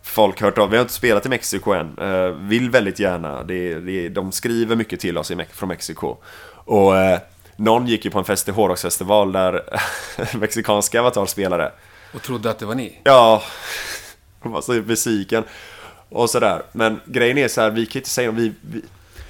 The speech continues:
Speaker 1: det var ju John som kom på att han ville ha, starta ett band som heter Avatar, eh, typ i åttan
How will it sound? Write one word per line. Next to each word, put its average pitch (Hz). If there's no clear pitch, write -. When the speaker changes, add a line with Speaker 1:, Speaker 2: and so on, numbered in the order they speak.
Speaker 1:
det 110
var 131
ju 156
John 135
som 113
kom 117
på 98
att -
han 104
ville 98
ha, 92
starta 90
ett 85
band 82
som 90
heter 85
Avatar, 92
eh, 87
typ 92
i 87
åttan -